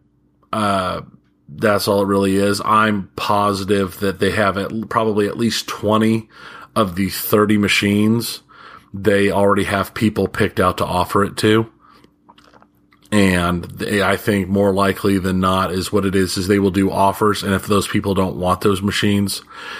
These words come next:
the, uh, applications might be used to get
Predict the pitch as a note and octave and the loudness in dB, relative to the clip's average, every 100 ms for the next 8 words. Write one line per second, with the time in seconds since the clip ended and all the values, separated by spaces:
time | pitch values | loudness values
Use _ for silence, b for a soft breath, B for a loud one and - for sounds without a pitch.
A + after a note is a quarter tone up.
0 | B - F#2 G2+ F#2+ F2+ F2 E2 B B | B -8 2 4 4 4 2 -2 B B
1 | B B B - F#2+ F2+ F2 F#2+ G2 G2+ | B B B -6 0 0 0 0 0 0
2 | - G2 F2+ G2 F2+ - F#2+ F#2+ F2+ F2+ | 0 -2 0 -2 -2 0 0 0 -2 -6
3 | E2+ F#2 F#2 F2+ - - - G2 F2 E2+ | -2 0 2 0 -4 -6 -2 -2 -2 0
4 | G2 F2+ E2+ - | 0 2 0 -6